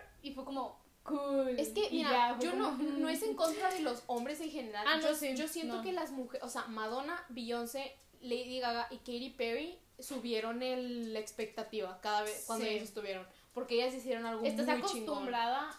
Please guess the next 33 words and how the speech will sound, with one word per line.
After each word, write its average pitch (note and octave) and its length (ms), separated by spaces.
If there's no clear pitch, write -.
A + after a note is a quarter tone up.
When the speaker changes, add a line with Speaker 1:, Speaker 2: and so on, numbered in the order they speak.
Speaker 1:
a B3 120
ver B3 220
cosas C#4 360
tan C4 280
padres B3+ 460
Speaker 2:
Sí. B3+ 80
Speaker 1:
y - 260
tan B3 180
extra, C#4 400
que D#4 100
se C4 180
lancen C4+ 500
tigres C4 280
Speaker 2:
Porque C#4+ 180
Speaker 1:
gigantes, B3+ 440
de C#4+ 60
que - 60
un - 40
Speaker 2:
déjame C#4+ 240
Speaker 1:
chorro C#4+ 100
Speaker 2:
te C4+ 60
Speaker 1:
de C#4+ 60
Speaker 2:
di-, C4+ 60
Speaker 1:
cosas. C4 340
Speaker 2:
sí, A3 260
porque C#4 220
déjame F4 240
te F4+ 100
digo C4 180
que D#4+ 120
uno C#4 180
de D4+ 60
los, D4 320